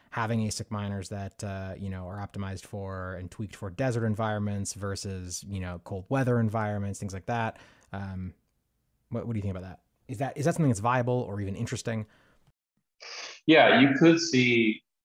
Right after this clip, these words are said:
Speaker 2: um, some types of hardware like that. Uh, even a little bit more broadly, you could see, like, what, like, a general category of maybe, like, these boutique types of asics that sort of have additional design considerations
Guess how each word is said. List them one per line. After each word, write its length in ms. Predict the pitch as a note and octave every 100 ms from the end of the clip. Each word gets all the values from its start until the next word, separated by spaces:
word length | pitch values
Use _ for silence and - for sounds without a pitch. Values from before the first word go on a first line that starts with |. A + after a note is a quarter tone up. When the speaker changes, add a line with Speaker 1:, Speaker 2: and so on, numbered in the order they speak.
| _
Speaker 2:
um, 840 | A2 G2 G2 F#2+ F#2+ F#2 F#2 F2+ - _ _ _ _ _ _ _ _ _ _ _
some 880 | - - A#2 G#2+ G2+ G2+ A2 A2+ - - -
types 200 | A#2+ G#2+
of 80 | G2
hardware 280 | G2+ G2+ F#2+
like 240 | F#2+ -
that. 320 | F#2+ F#2 - - _ _ -
Uh, 180 | G2+ G2+
even 160 | B2 A#2
a 40 |
little 160 | G#2+ A#2
bit 100 | A2+
more 160 | G2+
broadly, 340 | G2+ G2 F#2+ F#2+
you 120 | F#2+
could 180 | G2 F2+
see, 340 | - F#2+ F#2+
like, 200 | F#2+ F#2 - - _ _ _ _ _ - - -
what, 340 | A2+ G#2+ - - _ - -
like, 120 | A2+
a 80 | G#2+
general 320 | G2 G2+ G2+
category 680 | F#2+ F#2+ G2 G2+ F#2+ F#2+ F#2+
of 120 | F#2
maybe, 260 | F#2+ F2+ F#2+
like, 180 | F#2+ F#2
these 220 | F#2+ F2+
boutique 380 | G2 - G2+ -
types 260 | G2 -
of 80 | F#2+
asics 520 | G2 F#2+ - - - -
that 160 | B2
sort 180 | - D3
of 80 | C3
have 520 | B2+ B2 A#2+ A#2 A2+ - - -
additional 380 | B2 A#2+ C3 A2+
design 360 | G2+ G#2 G#2
considerations 760 | G2+ G#2+ G2+ G2 F#2+ G#2 G2+